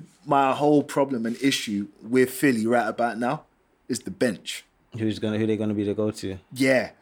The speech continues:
Speaker 1: who's the bench? Like, the rookie, um, Matthias,
Speaker 2: Yeah.
Speaker 1: he's playing well.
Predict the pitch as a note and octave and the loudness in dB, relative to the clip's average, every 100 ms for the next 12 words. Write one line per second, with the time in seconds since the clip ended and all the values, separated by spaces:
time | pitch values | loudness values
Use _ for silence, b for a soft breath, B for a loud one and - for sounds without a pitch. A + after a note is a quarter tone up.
0 | - D#3 D#3 C#3+ - C#3+ A#2 C3+ B2 - | 0 2 2 0 0 0 2 0 2 2
1 | C#3 A3 A3+ E3 F3 F#3+ b b b _ | 4 4 4 -2 0 -2 b b b _
2 | _ _ B2+ B2 B2 B2 - - C3+ - | _ _ 2 4 4 2 -4 -6 -4 2
3 | E3 C#3+ B2 D3 - A2 G2 G#2 - _ | 6 6 4 2 0 0 -2 -6 -14 _
4 | _ - E3 G3+ F#3 - F#3 D#3+ D3+ C#3+ | _ -8 2 4 4 2 2 4 4 4
5 | - | 2